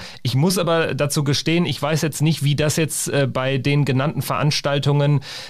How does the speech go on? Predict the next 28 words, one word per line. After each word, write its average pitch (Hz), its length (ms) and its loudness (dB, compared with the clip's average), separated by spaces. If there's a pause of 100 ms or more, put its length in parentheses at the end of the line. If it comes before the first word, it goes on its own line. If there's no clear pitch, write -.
ähm, 131 680 0
vor 139 180 -2
einem 131 160 2
halben 135 220 2
Jahr 131 180 0
noch 98 200 -2
war 85 180 0
oder 85 180 0
so. 85 280 -2
Ob 95 160 -4
sich 104 160 -2
das 110 160 0
jetzt 110 160 -2
vielleicht 110 380 0
auch 113 120 0
einfach 110 400 -2
mit, 143 400 0
äh, 117 240 2
der 110 200 0
fortschreitenden 117 840 0
Dauer 120 240 0
der 117 100 0
Pandemie, 117 560 2
äh, 117 100 0
verändert 123 460 0
oder 110 220 -2
verbessert 120 500 -2
hat. 127 160 -2